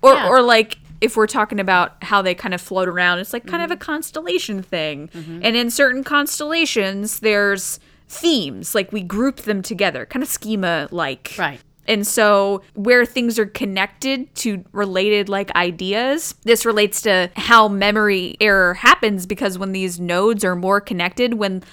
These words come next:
Speaker 1: like, the theme has more memories in it, it's easier to have an error.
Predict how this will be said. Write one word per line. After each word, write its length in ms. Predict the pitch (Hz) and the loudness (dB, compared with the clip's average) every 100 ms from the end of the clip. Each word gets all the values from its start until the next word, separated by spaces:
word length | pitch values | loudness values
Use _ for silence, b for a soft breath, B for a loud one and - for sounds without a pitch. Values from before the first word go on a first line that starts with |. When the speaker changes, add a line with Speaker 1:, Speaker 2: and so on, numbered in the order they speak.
| B | B
Speaker 1:
like, 200 | 196 180 | -4 -4
the 160 | 180 180 | -2 -4
theme 420 | - - 214 220 | -2 -6 -2 -2
has 360 | 226 202 190 180 | -2 -2 -2 -4
more 200 | 190 196 | -4 -2
memories 540 | 165 180 208 247 233 | -4 -4 -2 -2 0
in 140 | 262 | 0
it, 160 | 311 302 b | -2 -6 b
it's 220 | - 208 - | 0 0 -4
easier 640 | 220 233 226 240 220 208 202 | -2 -2 0 0 2 0 -2
to 680 | 196 - 202 185 180 180 180 196 | -4 -4 -2 0 0 -4 -6 -2
have 220 | 226 196 | 0 0
an 80 | 180 | -2
error. 400 | 175 147 78 107 | -4 -2 -4 -8